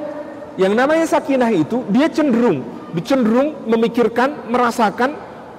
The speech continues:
sesuai dengan apa yang kemudian ada pada istrinya, keluarganya.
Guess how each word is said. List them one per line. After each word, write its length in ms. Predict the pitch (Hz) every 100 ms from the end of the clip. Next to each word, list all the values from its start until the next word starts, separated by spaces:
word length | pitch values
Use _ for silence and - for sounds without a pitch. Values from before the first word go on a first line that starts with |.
| -
sesuai 340 | - 233 277 269
dengan 160 | 233 294 - - - -
apa 240 | 233 285
yang 80 | 254 233
kemudian 280 | 202 208 269 - - - - - - - - -
ada 160 | 208
pada 240 | 226 226 208
istrinya, 640 | 220 254 240 226 190 185 - - -
keluarganya. 640 | - 214 214 180 208 180